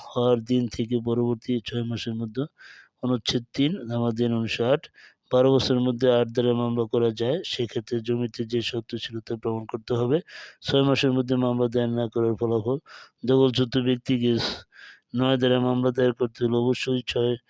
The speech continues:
মাসের মধ্যে মামলা দায়ের করতে হবে। ছয় মাস পর মামলা দায়ের করলে তামাদি আইনের তিন ধারা অনুসারে উক্ত মামলা বারিত হয়ে যাবে। আম,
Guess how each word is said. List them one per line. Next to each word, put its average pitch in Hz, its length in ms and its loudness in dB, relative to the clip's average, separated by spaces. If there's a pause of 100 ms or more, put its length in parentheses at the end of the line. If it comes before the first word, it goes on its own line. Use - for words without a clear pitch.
(340)
মাসের 120 260 -4
মধ্যে 117 260 -2
মামলা 117 320 -2
দায়ের 113 180 -2
করতে 113 320 -6
হবে। 120 220 0 (120)
ছয় 120 280 -6
মাস 113 400 -6 (460)
পর 135 320 2 (100)
মামলা 117 400 -2
দায়ের 113 260 0
করলে 120 320 -4
তামাদি 113 480 -8
আইনের 123 300 -4
তিন 117 240 -6
ধারা 113 240 -6
অনুসারে 113 360 -10
উক্ত 120 300 -12
মামলা 117 440 -8
বারিত 117 420 -6
হয়ে 123 340 -4
যাবে। 104 300 -4 (1600)
আম, 127 500 0